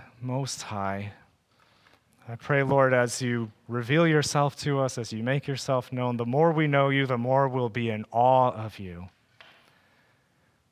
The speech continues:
The more we'll appreciate your highness above all things.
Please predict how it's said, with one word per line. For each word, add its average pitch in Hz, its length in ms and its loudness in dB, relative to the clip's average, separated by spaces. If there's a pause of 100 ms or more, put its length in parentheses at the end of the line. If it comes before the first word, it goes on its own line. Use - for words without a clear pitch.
(180)
The 123 100 -6
more 143 320 4
we'll 131 420 0 (380)
appreciate 147 760 0
your 127 160 2
highness 117 840 -2
above 120 380 -6
all 117 180 0
things. 101 600 -10